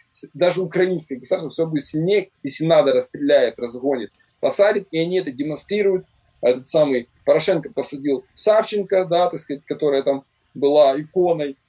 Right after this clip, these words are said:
э, как бы вроде вот этой милитарной тусовки, связанной с ато. А, значит, сейчас,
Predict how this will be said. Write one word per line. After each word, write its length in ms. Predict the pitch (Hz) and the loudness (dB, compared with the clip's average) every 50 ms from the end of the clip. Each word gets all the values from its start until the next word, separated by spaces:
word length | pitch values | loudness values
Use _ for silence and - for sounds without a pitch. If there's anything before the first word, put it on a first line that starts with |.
| _ _ - | _ _ -4
э, 340 | 127 127 123 123 123 127 127 - | -2 0 0 0 0 -2 -4 -6
как 180 | 127 127 123 | -6 -8 -6
бы 120 | 123 131 123 | -8 -10 -6
вроде 400 | 131 147 143 139 131 135 135 131 | -2 0 0 2 2 0 -4 -2
вот 180 | 131 135 131 | -2 -4 -4
этой 180 | 131 120 135 127 | -4 -6 -4 -2
милитарной 640 | 127 135 135 139 135 - 127 117 113 113 123 127 127 120 | 0 0 0 0 2 4 4 4 6 4 2 0 -4 -4
тусовки, 580 | - - 120 - - 143 127 120 117 - - | -6 -10 -10 -4 -2 0 0 0 -2 -6 -10
связанной 520 | 117 - - 135 127 127 123 113 113 117 120 | -8 -4 0 2 2 2 0 -2 -6 -6 -6
с 160 | - - - - - | -6 -6 -8 -6 -2
ато. 400 | 127 120 - - 135 123 120 120 - _ _ _ _ - - | -2 -2 0 2 2 4 2 2 0 _ _ _ _ 0 2
А, 340 | 135 135 139 139 135 127 - - - _ - | 4 6 6 6 4 2 -2 -6 -18 _ -14
значит, 160 | - 139 131 - | -12 -10 -10 -8
сейчас, 400 | - - 185 180 - 165 - | -6 -2 0 0 0 0 -4